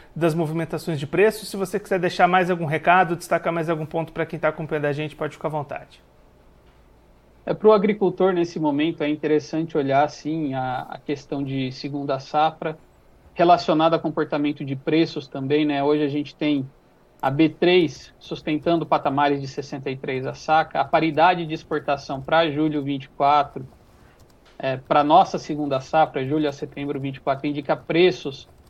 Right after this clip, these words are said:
Speaker 2: a níveis de cinquenta e oito a sessenta reais a saca. Então,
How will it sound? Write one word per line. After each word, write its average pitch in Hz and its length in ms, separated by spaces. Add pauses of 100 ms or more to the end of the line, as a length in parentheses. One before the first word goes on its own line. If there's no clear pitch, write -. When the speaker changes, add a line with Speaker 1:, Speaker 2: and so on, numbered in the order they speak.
(140)
Speaker 2:
a 143 100
níveis 147 460
de 147 100
cinquenta 147 540
e 139 100
oito 160 360
a 143 40
sessenta 143 540
reais 135 400
a 131 80
saca. 156 520 (440)
Então, 160 500